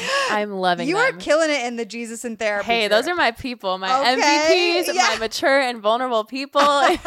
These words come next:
Speaker 1: you're in there, say
Speaker 2: Wait, I've never
Speaker 1: hey.
Speaker 2: heard that.
Speaker 1: You haven't?
Speaker 2: Why
Speaker 1: Oh
Speaker 2: don't I
Speaker 1: my
Speaker 2: know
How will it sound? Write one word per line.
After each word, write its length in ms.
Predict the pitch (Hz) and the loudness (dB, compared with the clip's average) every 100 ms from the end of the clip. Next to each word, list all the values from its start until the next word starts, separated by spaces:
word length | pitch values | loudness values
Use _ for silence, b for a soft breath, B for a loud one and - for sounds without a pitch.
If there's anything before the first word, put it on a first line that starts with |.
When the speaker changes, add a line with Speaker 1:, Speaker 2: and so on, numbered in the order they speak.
| 339 | 0
Speaker 1:
you're 320 | 427 302 320 | 0 2 0
in 140 | 302 | 0
there, 340 | 311 359 359 370 | -4 0 0 -2
say 240 | 523 523 571 | 0 4 4
Speaker 2:
Wait, 80 | - | 4
I've 260 | 403 539 | 2 2
never 200 | 554 370 | 2 4
Speaker 1:
hey. 80 | 440 | 2
Speaker 2:
heard 240 | 466 427 415 | 0 -2 -2
that. 300 | 381 349 339 | 0 2 4
Speaker 1:
You 100 | 392 | 2
haven't? 380 | 269 254 320 381 | 4 4 4 2
Speaker 2:
Why 140 | 403 220 | 2 2
Speaker 1:
Oh 160 | 247 | 2
Speaker 2:
don't 60 | 233 | 2
I 20 | |
Speaker 1:
my 200 | 277 | 0
Speaker 2:
know 40 | 277 | 0